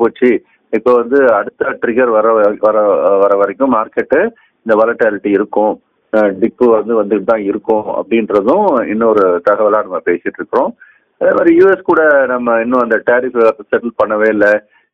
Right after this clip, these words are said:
ஆஹ், இன்னும் அது இழுபறியில தான் போயிட்டு இருக்கு அப்படின்றதும், ஆஹ், இன்னொரு தகவல். அதனால இப்போதைக்கு யூ எஸ் ஓட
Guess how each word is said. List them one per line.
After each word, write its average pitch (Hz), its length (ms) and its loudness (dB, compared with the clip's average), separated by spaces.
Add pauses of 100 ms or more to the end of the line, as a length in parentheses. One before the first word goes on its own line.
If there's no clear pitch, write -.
(180)
ஆஹ், 104 520 0
இன்னும் 117 220 0
அது 104 180 -2
இழுபறியில 107 440 0
தான் 107 180 -4
போயிட்டு 107 240 -2
இருக்கு 104 240 -2 (100)
அப்படின்றதும், 98 640 -2 (480)
ஆஹ், 113 200 2
இன்னொரு 127 280 0 (100)
தகவல். 85 340 -2 (280)
அதனால 104 260 0 (460)
இப்போதைக்கு 160 540 0 (380)
யூ 143 140 6
எஸ் 147 160 -4
ஓட 135 120 2